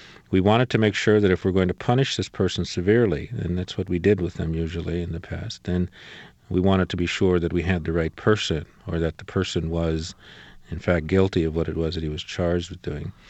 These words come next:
Uh, whereas in the Aboriginal community, the concept of punishment was not there, and therefore the whole question of due process, or, or the question of process, was not as significant, because ultimately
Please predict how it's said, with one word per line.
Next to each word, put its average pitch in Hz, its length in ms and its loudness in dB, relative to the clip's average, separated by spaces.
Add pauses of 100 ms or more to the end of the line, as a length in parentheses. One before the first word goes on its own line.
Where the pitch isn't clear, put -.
(640)
Uh, 78 400 -2
whereas 98 640 4
in 107 180 2
the 110 140 2
Aboriginal 120 460 4
community, 90 480 2
the 85 80 -2
concept 95 460 -2
of 90 120 -12
punishment 92 520 -2
was 85 220 -2
not 95 280 2
there, 82 280 0
and 95 160 0
therefore 131 340 4
the 113 140 2
whole 120 160 4
question 107 640 2
of 87 220 -4
due 90 140 0
process, - 600 -4
or, 98 40 -6
or 90 360 -6
the 101 80 -12
question 104 360 -2
of 85 80 -4
process, 101 460 -2
was 92 160 0
not 95 300 0 (640)
as 104 260 2
significant, 95 640 0
because 87 320 0
ultimately 95 720 0